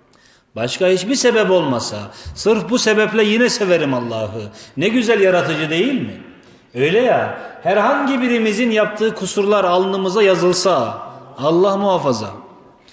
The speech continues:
herhangi birimizin yaptığı kusurlar alnımıza yazılsa, şuradan çıkıp sokak ortasında insanların içerisinden gerile gerile geçip gidemeyiz değil mi? Mahcubiyetimizden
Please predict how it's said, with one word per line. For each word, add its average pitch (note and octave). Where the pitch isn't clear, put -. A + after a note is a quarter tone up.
herhangi G#3
birimizin G#3+
yaptığı G#3
kusurlar G#3
alnımıza G3+
yazılsa, F3+
şuradan G#3+
çıkıp G#3+
sokak A3
ortasında A3
insanların A3
içerisinden G#3+
gerile G3+
gerile A3
geçip G3+
gidemeyiz F#3+
değil B3
mi? G#2+
Mahcubiyetimizden G#3